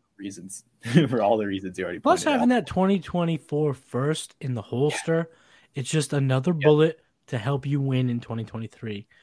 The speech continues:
Speaker 2: And I like doing that. I like have, I like, I like stockpiling picks in twenty twenty-four or beyond now so that you can use them to sharpen your sword, to get a more consolidated, sharp lineup when it matters most in twenty twenty-three. So,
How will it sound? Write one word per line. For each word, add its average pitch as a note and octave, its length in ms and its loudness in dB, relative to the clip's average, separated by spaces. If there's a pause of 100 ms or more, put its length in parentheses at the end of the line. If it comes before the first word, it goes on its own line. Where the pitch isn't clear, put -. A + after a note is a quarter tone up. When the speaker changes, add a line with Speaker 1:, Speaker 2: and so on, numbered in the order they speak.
(300)
Speaker 2:
And D#3+ 120 6
I E3+ 100 10
like B3 240 8
doing B3+ 240 4
that. G#2 160 -4
I B2+ 60 -4
like E3 200 4
have, F3 300 4
I F3 160 2
like, A#3+ 300 4
I G3 240 -2
like A#3+ 160 4
stockpiling G3 1120 2
picks - 400 -4 (280)
in D3+ 120 -4
twenty C#3+ 260 -2
twenty-four C#3+ 640 -2
or C3+ 140 -6
beyond C3 480 -2 (300)
now C#3 580 4 (200)
so - 160 0
that D#3+ 180 6
you F#3+ 140 8
can G3+ 220 2
use G#3+ 380 6
them D3 200 2
to D3 360 -2 (160)
sharpen D#3+ 640 -2
your C#3+ 100 2
sword, C3 480 -2
to C3 140 -8
get C#3 280 0
a C#3+ 140 -8
more C3 240 -4
consolidated, B2+ 880 -6 (240)
sharp C3+ 420 2
lineup B2 420 0 (260)
when C3+ 140 4
it B2+ 60 2
matters A#2+ 320 0
most A#2 240 -4
in B2+ 80 -6
twenty C#3+ 200 -6
twenty-three. E3 420 2
So, A#2+ 340 0